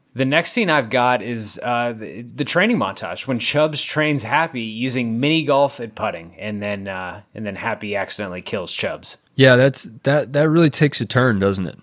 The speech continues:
Speaker 1: It does. It does. And also a fun fact from the trivia, the, the clown, the laughing clown, that was Adam Sandler's voice, which is something we probably could have guessed, honestly.
Speaker 2: I would have, yeah, I would have thought it was either him or, um,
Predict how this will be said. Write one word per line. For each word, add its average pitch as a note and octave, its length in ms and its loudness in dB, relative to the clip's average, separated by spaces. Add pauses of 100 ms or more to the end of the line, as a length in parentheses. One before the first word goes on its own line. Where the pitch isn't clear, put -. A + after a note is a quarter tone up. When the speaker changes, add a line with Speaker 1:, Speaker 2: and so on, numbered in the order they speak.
(140)
Speaker 1:
It A#2 160 -8
does. A2 340 0
It A#2+ 180 -4
does. A#2+ 280 2
And B2+ 80 -4
also C#3+ 500 6
a A#2+ 100 4
fun C#3 280 0
fact C3+ 340 -2
from B2 120 -6
the G#2+ 60 -6
trivia, A2 720 -2
the, G#2 500 -8
the G2 180 -8
clown, C3 460 0
the A#2 60 -4
laughing A#2 440 -2
clown, A#2 400 -2
that A2 140 -2
was G#2+ 120 -8
Adam A2+ 320 -4
Sandler's G2 480 -6
voice, - 420 -12
which G2 180 -12
is F2+ 360 -12 (120)
something C3+ 380 -2
we A#2+ 120 -4
probably A#2+ 320 -4
could G2+ 160 -10
have F2+ 120 -18
guessed, F#2 320 -8
honestly. - 520 -16 (180)
Speaker 2:
I C3+ 140 6
would E3+ 160 8
have, D3+ 140 6
yeah, B2+ 220 2
I - 40 6
would C#3+ 140 6
have B2+ 120 0
thought A2+ 240 6
it G#2 60 2
was G2+ 180 2
either G2 200 4
him G#2 420 2
or, F#2+ 260 2
um, F#2 400 -2